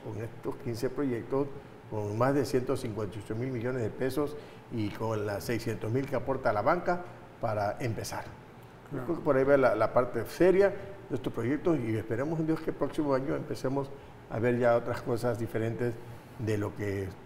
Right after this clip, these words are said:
Speaker 1: tuvimos en el
Speaker 2: Sí,
Speaker 1: dos mil diecinueve.
Speaker 2: las condiciones que dijo el presidente, <clears throat> pues, son realistas, pues, o sea,
Speaker 1: Claro.
Speaker 2: realmente está consciente de que las condiciones son difíciles, pero esto, aquí está.
Speaker 1: Es que si no se, si no se empieza,
Speaker 2: Aquí
Speaker 1: si no
Speaker 2: está.
Speaker 1: se hace algo,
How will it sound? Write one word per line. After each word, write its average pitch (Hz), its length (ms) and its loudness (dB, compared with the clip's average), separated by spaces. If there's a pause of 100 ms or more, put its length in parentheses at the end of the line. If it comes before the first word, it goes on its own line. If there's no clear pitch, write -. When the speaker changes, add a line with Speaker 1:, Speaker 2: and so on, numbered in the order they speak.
(120)
Speaker 1:
tuvimos 123 460 0
en 104 220 -4
el 107 120 -6
Speaker 2:
Sí, - 80 -6
Speaker 1:
dos 175 340 0
mil 151 240 4
diecinueve. 143 280 -2
Speaker 2:
las - 120 -8
condiciones 151 520 4
que 160 140 6
dijo 139 200 2
el 151 80 0
presidente, 147 680 6 (260)
<clears throat> 117 240 0
pues, 143 140 4
son 156 180 6
realistas, 147 540 4
pues, 135 160 0
o - 40 -10
sea, 135 180 2
Speaker 1:
Claro. 123 60 2
Speaker 2:
realmente 170 420 10
está - 320 6
consciente 175 580 8
de 135 160 2
que 131 120 0
las 120 200 -4
condiciones 143 540 4
son 160 200 0 (520)
difíciles, 180 680 6
pero 135 280 6
esto, 170 460 6 (840)
aquí - 160 2
está. 214 200 -2 (140)
Speaker 1:
Es 160 120 8
que 185 100 8
si 170 100 8
no 180 140 8
se, - 180 -2
si 165 140 4
no 208 140 6
se 202 120 2
empieza, 131 520 2 (280)
Speaker 2:
Aquí 139 160 4
Speaker 1:
si 165 60 8
no 190 60 6
Speaker 2:
está. 165 120 4
Speaker 1:
se 165 60 6
hace 151 220 2
algo, 123 260 2